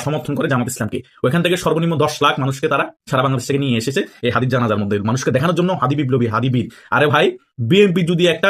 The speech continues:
সাধারণ কর্মীও মারা যায়, এরকম যদি বিএনপি প্ল্যানিং করে, আমি ওই কর্মীর জানাজার মধ্যে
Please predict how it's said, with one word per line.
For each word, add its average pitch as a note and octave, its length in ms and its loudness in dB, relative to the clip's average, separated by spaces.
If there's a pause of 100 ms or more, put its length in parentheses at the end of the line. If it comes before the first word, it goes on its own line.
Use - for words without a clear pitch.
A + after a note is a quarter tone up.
(120)
সাধারণ E3+ 280 0
কর্মীও E3+ 340 4
মারা E3 180 4
যায়, G#2 120 0 (420)
এরকম D#3+ 300 4
যদি C#3 160 2
বিএনপি B2+ 240 0
প্ল্যানিং C#3+ 260 0
করে, E3 160 2
আমি E3 160 0
ওই E3 160 2
কর্মীর C3 280 2
জানাজার A#2 320 2
মধ্যে A2 200 0